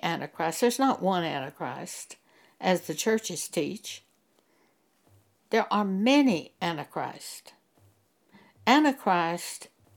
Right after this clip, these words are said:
are those people who have fallen away from Scripture and set up another doctrine in their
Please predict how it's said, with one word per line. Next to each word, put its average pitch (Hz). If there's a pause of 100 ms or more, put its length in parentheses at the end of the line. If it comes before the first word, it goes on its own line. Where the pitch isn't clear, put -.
(580)
are 180
those 254
people 170
who 170
have 156
fallen 214
away 170
from 147
Scripture - (580)
and 165
set 254
up 208
another 175
doctrine 151
in 170
their 151